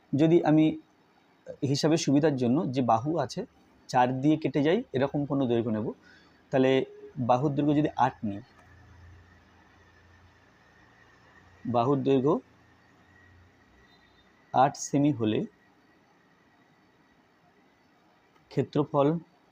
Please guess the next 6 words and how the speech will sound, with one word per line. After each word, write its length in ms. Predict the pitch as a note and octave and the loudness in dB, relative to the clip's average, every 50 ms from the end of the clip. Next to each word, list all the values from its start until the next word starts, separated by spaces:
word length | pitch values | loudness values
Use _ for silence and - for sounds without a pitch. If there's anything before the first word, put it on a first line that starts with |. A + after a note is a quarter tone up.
| _ _ _ _ _ _ _ _ _ _ _ _ _ _ _ _ _ _ _ _ _ _ _ _ _ _ _ _ _ _ _ _ _ _ _ _ _ _ _ _ _ _ _ _ _ _ _ _ _ _ _ _ _ _ _ _ _ _ - _ _ _ _ _ - - | _ _ _ _ _ _ _ _ _ _ _ _ _ _ _ _ _ _ _ _ _ _ _ _ _ _ _ _ _ _ _ _ _ _ _ _ _ _ _ _ _ _ _ _ _ _ _ _ _ _ _ _ _ _ _ _ _ _ -20 _ _ _ _ _ -12 -6
সমান 280 | - C#3 C#3+ D3 D3 C#3+ C3+ - - _ _ _ - - C3+ | -2 0 2 2 2 0 0 -4 -8 _ _ _ -4 0 2
root 180 | C3 C#3+ C3+ - _ _ _ | 2 2 0 -2 _ _ _
three 180 | - C#3+ C#3+ D3 C3+ | 0 2 2 4 4
by 120 | C3 C3 C#3 C3+ - - | 4 2 2 0 -2 -2
four 220 | - B2+ B2+ D#3 A#3+ - _ _ _ _ _ _ - | 0 0 0 0 0 -4 _ _ _ _ _ _ -6
into 320 | B2 B2 B2 A2+ - C3+ | -4 -4 -2 -2 0 0